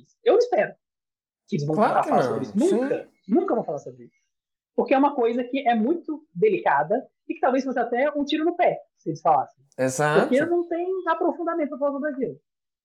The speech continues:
Speaker 2: E pra eles também, lançar isso também, de cer-, por mais que eles estejam distantes, também não é um tiro no pé, porque por bem ou por mal, eles ainda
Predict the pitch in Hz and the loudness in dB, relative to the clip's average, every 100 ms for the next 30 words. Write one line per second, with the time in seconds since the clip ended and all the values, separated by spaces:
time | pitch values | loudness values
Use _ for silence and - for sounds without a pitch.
0 | _ _ - 208 214 240 370 226 262 311 | _ _ 0 0 4 4 4 0 0 -4
1 | - 165 208 185 175 180 180 170 202 214 | -4 -4 -2 -4 -6 -4 -2 0 2 2
2 | 170 214 - 156 131 160 156 147 160 - | 2 -2 -4 -2 0 0 0 0 0 0
3 | 151 139 165 - 185 147 127 160 156 151 | -2 0 0 0 -2 -2 -2 -2 -2 -2
4 | 135 - 143 165 - 156 139 240 233 175 | -6 -6 -4 -4 -2 0 2 2 2 0
5 | 165 - 160 143 120 123 135 - 160 147 | -2 -4 -4 -4 -4 0 0 0 -6 -6
6 | 143 143 117 165 196 170 139 135 156 196 | -6 -4 -2 -2 -2 -2 -2 0 0 0
7 | 220 208 156 170 185 247 147 107 | -2 -4 -2 0 0 0 -2 -4